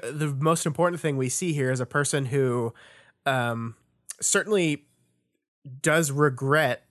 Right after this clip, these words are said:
some of the earlier choices she made. Um, the, the interesting part is the unwillingness to apologize, right? Like, I am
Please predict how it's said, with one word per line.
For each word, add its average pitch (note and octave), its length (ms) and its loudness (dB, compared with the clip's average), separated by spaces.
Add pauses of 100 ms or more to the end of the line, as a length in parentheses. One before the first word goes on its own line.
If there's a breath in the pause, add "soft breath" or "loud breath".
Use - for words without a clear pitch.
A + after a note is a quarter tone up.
(100)
some D3 260 0
of B2+ 80 -2
the C3+ 100 2
earlier C3 260 2
choices B2+ 360 -2
she A#2+ 180 -6
made. A#2+ 400 -4 (480 soft breath)
Um, A#2+ 500 0 (440)
the, C#3 220 0 (120)
the D#3+ 300 2
interesting G3 360 0
part D3+ 260 4
is C#3+ 120 0
the C3+ 260 0
unwillingness C3+ 600 2
to A2+ 120 -4
apologize, - 680 0
right? B2+ 200 2
Like, C3+ 220 2
I G3 200 2
am F3 260 4